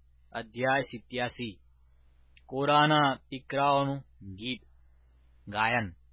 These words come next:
તેનો પાયો પવિત્ર પર્વતો પર છે. યાકૂબના સર્વ રહેઠાણ કરતા સિયોનની ભાગોળો યહોવાને પ્રિય લાગે છે. હે દેવના નગર,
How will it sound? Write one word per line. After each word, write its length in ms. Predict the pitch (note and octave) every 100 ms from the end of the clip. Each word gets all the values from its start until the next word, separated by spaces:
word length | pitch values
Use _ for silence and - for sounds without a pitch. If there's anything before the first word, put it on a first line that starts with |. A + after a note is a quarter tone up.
| - - - - - - - - - - - - _ _
તેનો 360 | B2 C3 D3+ E3
પાયો 560 | D#3 - G#2+ A#2+ D3 D#3
પવિત્ર 680 | - A#2+ B2+ C#3 - D#3
પર્વતો 600 | D3+ - A2 A2 C#3 C3+
પર 220 | A#2 B2 A2+
છે. 360 | C3 C#3 C3+ - _ _ _ _ -
યાકૂબના 840 | G#2+ C3+ C#3+ - C#3+ D3 C#3 C3+ B2+
સર્વ 360 | - C3+ C#3
રહેઠાણ 480 | C3+ A#2+ A2 B2+ C#3
કરતા 540 | - C3+ - D3 D#3 - - _ - -
સિયોનની 540 | C3+ D3+ D#3+ D#3+ D#3+ D3
ભાગોળો 760 | G#2+ G#2+ A2 C3+ D3 C#3+ C3 - _ -
યહોવાને 720 | A#2+ B2 C3 C3 C3 C3 C3+ - -
પ્રિય 300 | A2+ F3+ C#3+
લાગે 360 | A2 G#2 G#2 A2+
છે. 120 | G#2 - - - - _ _ - - - -
હે 260 | C3 D#3 D#3+
દેવના 440 | C#3+ C#3 D3 D3+
નગર, 420 | C#3 A2+ C3+ D3+